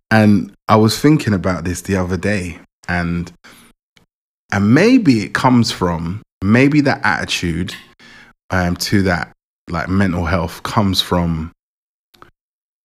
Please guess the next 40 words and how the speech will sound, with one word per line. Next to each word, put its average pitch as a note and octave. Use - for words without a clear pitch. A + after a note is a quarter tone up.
like, F2
slavery. A#2+
Do -
you A#2
know G#2
what G2+
I -
mean? G2+
Or D#3
maybe G#3+
not G3+
necessarily A#2
slavery F#2
in F#2
general, F2+
but F2
just G#2+
the G2+
way A#2
we've A2
had -
to -
maneuver F#2+
through -
life F#2
as F2+
black F2+
people. F2
Like, E2+
there's F#2+
been F#2+
far G#2+
more G#2+
important F2
things F2
<laughs> -
to D#3
deal D#3+
with B2+
than B2+